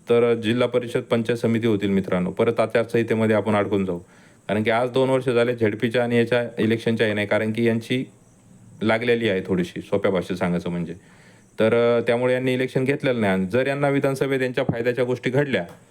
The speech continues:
तर शंभर टक्के झेडपी आणि पंचायत समितीसुद्धा होईल फेब्रुवारीमध्ये. त्याच्यामध्ये परत मग, अ, हा डिसेंबरपर्यंत हे जाईल आचारसंहिता,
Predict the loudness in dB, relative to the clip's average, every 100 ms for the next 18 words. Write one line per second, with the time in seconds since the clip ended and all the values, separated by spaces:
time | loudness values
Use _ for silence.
0 | _ _ -4 -2 -2 0 0 0 -2 -2
1 | 0 0 0 0 -2 0 0 0 0 -2
2 | 0 -2 0 -2 0 -2 -2 0 0 0
3 | 0 -2 -4 -4 0 2 2 2 0 -2
4 | -6 _ _ _ _ _ -4 0 0 0
5 | -2 -2 0 0 2 2 2 -4 -12 -20
6 | _ -4 0 2 4 2 2 -2 -4 0
7 | 2 2 0 -2 0 0 0 0 -2 0
8 | 0 0 0 -2 -2 -10 -18 _ _ -4
9 | -2 0 -2 0 -2 -2 -4